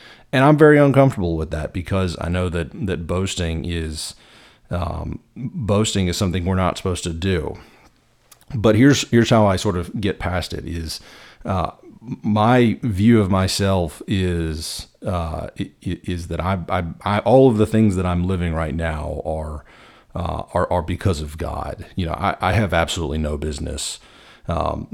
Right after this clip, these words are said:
being, being what I am today. I have no business being a lawyer, no business ever having been a federal prosecutor, no business being a partner in this massively successful law firm.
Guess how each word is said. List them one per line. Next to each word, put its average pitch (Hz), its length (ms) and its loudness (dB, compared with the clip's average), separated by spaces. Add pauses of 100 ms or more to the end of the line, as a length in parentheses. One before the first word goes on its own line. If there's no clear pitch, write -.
being, 92 920 -2
being 107 300 4
what 87 160 2
I 80 140 0
am 80 220 -2
today. 73 340 -8
I 78 100 -4
have 85 220 -4
no 85 200 -2
business 78 360 -4
being 78 260 -6
a 73 60 -10
lawyer, 78 560 -4 (260)
no 101 140 0
business 85 440 -4 (100)
ever 85 200 -6
having 76 280 -6
been 76 140 -8
a 73 60 -8
federal 76 300 -8
prosecutor, - 480 -6
no 78 120 -6
business 76 360 -6
being 82 240 -4
a 71 40 -10
partner 78 380 -4
in 78 80 -8
this 78 160 -10
massively 82 460 -10
successful 82 580 -10
law 82 180 -4
firm. - 280 -10